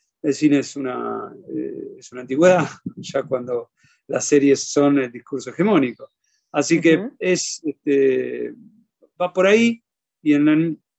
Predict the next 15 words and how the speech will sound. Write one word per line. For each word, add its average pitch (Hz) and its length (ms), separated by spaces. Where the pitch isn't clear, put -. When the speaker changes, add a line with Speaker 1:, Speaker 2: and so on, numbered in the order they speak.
Speaker 1:
tipo 180 260
de 165 60
escritura, 170 1040
va 139 180
por 139 120
un 135 100
tipo 147 220
de 131 60
escritura 135 840
refractaria 135 760
a 131 160
la 131 200
de 131 180
la 135 80
academia, 175 540